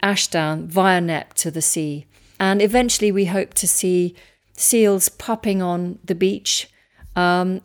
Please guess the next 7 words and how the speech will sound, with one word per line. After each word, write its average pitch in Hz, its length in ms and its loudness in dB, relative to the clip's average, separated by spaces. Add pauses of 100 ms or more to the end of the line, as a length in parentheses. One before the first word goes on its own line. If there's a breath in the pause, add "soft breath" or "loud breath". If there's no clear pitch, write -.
at 180 200 -4
Climping, 190 600 -4 (320 soft breath)
space 214 500 4
for - 160 -4
wading 185 440 2
birds 175 360 0
again, 170 400 -2